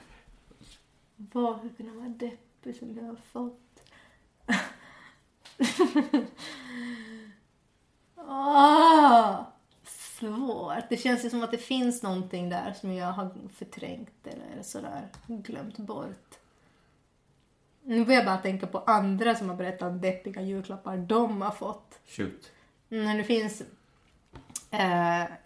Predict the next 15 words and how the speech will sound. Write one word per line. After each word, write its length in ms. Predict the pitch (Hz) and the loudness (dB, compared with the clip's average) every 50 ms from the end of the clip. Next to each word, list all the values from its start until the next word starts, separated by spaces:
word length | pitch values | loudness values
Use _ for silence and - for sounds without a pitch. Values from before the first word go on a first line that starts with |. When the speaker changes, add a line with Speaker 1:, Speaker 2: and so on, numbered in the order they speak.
| 208 202 | 0 0
Speaker 1:
en 120 | 190 190 | 0 0
som 140 | 190 202 196 | -2 -4 -2
berättade 400 | 185 196 190 185 190 - 190 208 | -2 -2 -2 -2 -2 -2 -4 -2
att 60 | - | -2
han 120 | 196 190 190 | -2 -2 -2
hade 160 | 190 190 185 | -4 -4 -4
fått 240 | - 196 190 - 196 | -4 -4 -4 -4 -6
av 80 | 190 | -8
sin 160 | 185 190 190 | -6 -6 -4
morsa 540 | 190 190 190 185 190 - - - 190 190 190 185 - - _ _ _ _ _ - | -4 -2 -4 -4 -6 -6 -4 -2 0 0 0 -2 -8 -16 _ _ _ _ _ -8
den 140 | 202 190 | -6 -4
här, 400 | 180 220 180 180 180 190 190 190 | -4 -4 -4 -2 -2 -2 -2 -2
eh, 40 | 196 - - _ _ _ _ _ | -2 -6 -10 _ _ _ _ _
hemligheten. 1160 | - - 262 262 214 196 190 196 202 202 196 233 233 220 196 - - - - - 202 208 214 220 | 0 4 4 4 4 2 0 -2 -2 0 2 2 2 2 0 -4 -8 -12 -12 -10 -10 -10 -8 0
Nej! 400 | 233 262 277 277 262 214 190 - | 2 4 6 6 4 2 0 -4